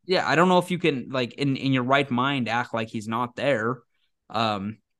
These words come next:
so, yeah, a top ten quarterback hitting the market, coming off an injury, and it's a terrible comparison, but Deshaun Watson tore up his knee. He has thirty sexual assault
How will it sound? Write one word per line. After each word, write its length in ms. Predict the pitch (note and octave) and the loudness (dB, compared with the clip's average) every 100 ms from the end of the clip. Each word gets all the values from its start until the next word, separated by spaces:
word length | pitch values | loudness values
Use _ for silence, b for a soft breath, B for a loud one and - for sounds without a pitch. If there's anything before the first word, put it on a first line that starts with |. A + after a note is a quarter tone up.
| _ _ _ _ _ _ _ _ _ _ _ _ _ | _ _ _ _ _ _ _ _ _ _ _ _ _
so, 380 | - E3 C#3+ A#2+ | 0 4 6 4
yeah, 260 | D#3+ D#3+ G2 | 2 0 0
a 80 | B2+ | 0
top 260 | - F#3 | 6 6
ten 140 | G3 F#3+ | 6 0
quarterback 420 | F3+ F3+ E3+ D#3+ | 2 4 2 0
hitting 160 | E3 D#3 | -2 0
the 60 | |
market, 460 | C3+ B2+ D3 F#3 F#3 _ _ | 2 2 0 -4 -6 _ _
coming 180 | F3 E3 | 4 4
off 80 | D#3+ | 4
an 80 | C#3+ | 0
injury, 460 | C#3 E3+ F3+ F#3+ B B G3+ | 0 2 0 -2 B B 4
and 100 | A#3 | 4
it's 120 | A#3 | 4
a 40 | |
terrible 400 | G3+ - B3+ A#3 | 2 2 4 4
comparison, 680 | A3+ E3 E3 D#3+ - A2 A2 b b - | 2 0 4 2 2 -4 -10 b b 0
but 100 | F3+ | 4
Deshaun 460 | G#3 - A#3+ B3+ | 4 6 6 6
Watson 340 | F#3 D#3 D#3 C3+ | 6 4 4 -4
tore 200 | - C3 | -2 -2
up 100 | A2+ | -2
his 160 | G#2+ | -6
knee. 340 | G#2 G#2 G#2 A2 _ _ _ _ | -6 -6 -8 -10 _ _ _ _
He 160 | G#3 | 4
has 300 | A3+ F3+ - - _ _ | 6 6 2 -12 _ _
thirty 340 | G3+ A3 A#3 G#3+ | 6 8 6 0
sexual 460 | - G3+ - F#3 | -2 -4 0 0
assault 500 | D#3 - E3+ D3+ B2+ | 0 0 0 0 -2